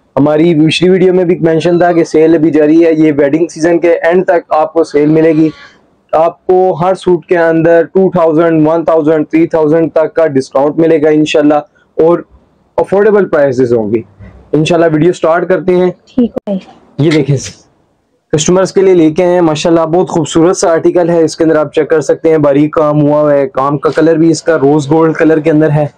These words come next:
Speaker 1: Colors भी इसमें available होंगे customers के लिए, और इसके अंदर मजीद इंशाल्लाह variety भी आपको मिलेगी, order पे भी मिलेगा, और जिस तरह की आप customize करवाना चाहते हैं वो भी इसमें आपको मिलेगा। बहुत खूबसूरत सा design है।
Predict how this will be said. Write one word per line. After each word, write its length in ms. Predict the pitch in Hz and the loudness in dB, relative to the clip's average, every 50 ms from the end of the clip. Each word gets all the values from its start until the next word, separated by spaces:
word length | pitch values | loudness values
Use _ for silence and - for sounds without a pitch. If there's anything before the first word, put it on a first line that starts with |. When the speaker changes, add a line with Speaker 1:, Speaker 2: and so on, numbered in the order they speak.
| _ _ _ _ _ - | _ _ _ _ _ -4
Speaker 1:
Colors 260 | 160 160 180 170 151 165 | -2 0 0 0 0 0
भी 80 | 196 196 | 0 0
इसमें 200 | 185 - 202 196 | 0 0 0 2
available 380 | 190 185 185 180 190 180 190 190 | 2 2 2 2 2 2 2 2
होंगे 240 | 175 170 180 190 170 | 2 2 2 2 2
customers 440 | 160 170 - - 170 175 175 165 - | 0 -2 -2 0 0 0 0 0 0
के 140 | - 175 | -2 0
लिए, 200 | 165 165 170 165 165 | 2 2 2 2 0
और 280 | - - 151 156 160 - | 0 0 0 0 2 0
इसके 240 | 165 160 - - 180 | 0 -2 -2 -2 -2
अंदर 220 | 170 170 175 165 | 0 2 0 0
मजीद 400 | 160 156 151 135 147 160 170 156 | 0 0 0 0 2 2 2 2
इंशाल्लाह 380 | 160 156 151 151 160 151 151 156 | 0 0 0 -2 -2 0 0 0
variety 320 | 139 139 135 131 143 156 165 | 0 0 0 2 2 2 2
भी 100 | 170 165 | 2 2
आपको 380 | 160 151 147 147 139 - 160 151 | 2 2 2 0 -2 -2 0 0
मिलेगी, 340 | 147 139 143 147 151 160 160 | 0 2 2 2 2 2 2
order 260 | 143 127 127 143 156 | 2 0 0 0 0
पे 120 | 156 165 160 | 0 2 2
भी 100 | 160 156 | 2 2
मिलेगा, 360 | 151 147 156 156 160 156 156 - _ _ _ - - - - - | 2 2 2 2 0 0 -2 -4 _ _ _ -20 -20 -12 -4 -2
और 120 | 151 160 | 0 0
जिस 180 | 143 151 156 - | 0 0 -2 0
तरह 160 | 202 202 202 | 0 0 0
की 100 | 180 202 | 0 0
आप 180 | 190 185 185 196 | 0 0 0 -2
customize 380 | 185 - - 180 180 180 185 180 | -2 0 0 0 0 0 0 -2
करवाना 340 | - 185 180 180 170 170 175 | -2 0 0 0 0 0 -2
चाहते 300 | 170 170 175 165 165 175 | -2 -2 -2 -2 0 0
हैं 160 | 175 175 175 170 | 0 0 0 0
वो 160 | 156 160 156 | 0 0 0
भी 140 | 147 160 165 | 2 0 0
इसमें 240 | 147 - - 156 151 | 0 -2 -2 -2 -2
आपको 240 | 139 139 - - 143 | -2 -2 -2 -2 0
मिलेगा। 300 | 135 131 131 127 135 135 | 0 2 2 2 2 0
बहुत 300 | 135 - - 196 190 196 | -2 0 0 0 0 0
खूबसूरत 400 | - 180 151 147 - 170 185 196 | -2 -4 -4 -2 0 0 0 0
सा 100 | 190 196 190 | 0 0 -2
design 360 | 175 180 156 165 165 175 180 | 0 0 0 2 2 2 0
है। 100 | 175 170 | 0 -2